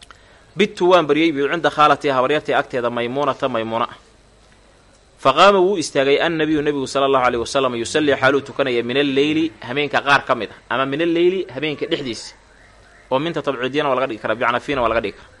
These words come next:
Faqumtu waan istaagay, can yasaarihi, dhanka, dhanka bidixda aan ka istaagay, nebiga mid-, bidixdiisa. Fa akhada wuu qabtay bira'sii madaxayga, fa aqaamanii wuu istaajiyey, can yamiinihi, midigtiisa ayuu istaajiyey. Baabul imaamati, imaamnimadii ayuu u baab yahay, tujintii dadka la tujinayay.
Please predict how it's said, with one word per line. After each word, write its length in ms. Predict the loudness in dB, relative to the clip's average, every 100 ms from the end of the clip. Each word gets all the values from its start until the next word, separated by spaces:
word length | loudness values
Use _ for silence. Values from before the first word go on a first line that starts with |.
| -20 -20 -20 -20 -2
Faqumtu 460 | 2 4 2 2
waan 140 | 2 2
istaagay, 500 | 0 0 2 0 -2
can 180 | 0 2
yasaarihi, 460 | 2 2 2 2
dhanka, 220 | 0 -2 -6
dhanka 200 | -6 -4 -4
bidixda 300 | -2 0 0
aan 60 |
ka 80 | 0
istaagay, 280 | -4 -4 -4
nebiga 200 | -4 -4
mid-, 180 | -4 -4
bidixdiisa. 480 | -4 -4 -6 -10 -14 _ -4
Fa 140 | 2 4
akhada 240 | 4 4
wuu 180 | 2 0
qabtay 240 | -2 -4
bira'sii 400 | -2 0 0 -2
madaxayga, 480 | 0 0 0 -4 -6
fa 200 | -4 0
aqaamanii 440 | 2 4 2 2 -2
wuu 200 | -4 -6
istaajiyey, 580 | -6 -4 -4 -4 -6 -6 -14 -20 -20 -4
can 140 | -2
yamiinihi, 640 | 0 -2 -2 -4 -6 -6
midigtiisa 420 | -6 -6 -6 -6 -4
ayuu 160 | -4
istaajiyey. 440 | -6 -6 -8 -8 -16 -20 -20 -20 -20 -20 0
Baabul 540 | 4 6 6 2 0 0
imaamati, 800 | -2 2 2 2 -2 -4 -12 -12 -18 -20 -20 -20 _ _ -8
imaamnimadii 640 | -4 -2 -2 -2 -2 0
ayuu 200 | -2 -4
u 40 | -2
baab 180 | -2
yahay, 120 | -2 -6
tujintii 420 | -10 -8 -8 -4
dadka 220 | -4 -4
la 100 | -6
tujinayay. 420 | -8 -8 -6 -6